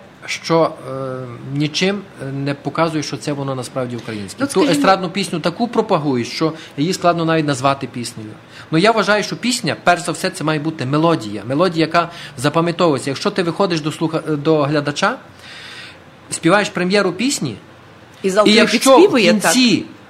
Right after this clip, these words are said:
Speaker 2: так.
Speaker 1: останній приспів вже зал співає, це означає, що пісня вдалася, що пісня така потрібна.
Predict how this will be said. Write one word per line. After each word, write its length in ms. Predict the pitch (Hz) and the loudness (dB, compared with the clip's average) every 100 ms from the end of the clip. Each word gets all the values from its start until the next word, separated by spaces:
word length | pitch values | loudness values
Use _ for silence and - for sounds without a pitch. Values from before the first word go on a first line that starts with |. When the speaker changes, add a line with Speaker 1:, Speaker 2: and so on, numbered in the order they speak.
| - - - - | -20 -20 -18 0
Speaker 2:
так. 100 | - | 2
Speaker 1:
останній 380 | 185 233 220 190 | 4 2 2 -2
приспів 340 | 226 226 202 | 0 0 0
вже 140 | 185 | 0
зал 200 | 196 214 185 | 4 4 4
співає, 500 | - 185 226 254 160 | -4 2 2 2 -2
це 160 | 165 | -4
означає, 360 | 156 160 196 180 | -4 -2 -2 -2
що 180 | - 156 | -6 -6
пісня 380 | 185 170 165 | -6 -6 -6
вдалася, 480 | 135 135 160 160 135 | -4 0 2 2 -2
що 160 | - 139 | -8 -8
пісня 380 | 175 165 - 147 | -6 -6 -4 -4
така 260 | 143 151 | -2 -4
потрібна. 420 | 147 135 156 127 | -4 -4 -2 -4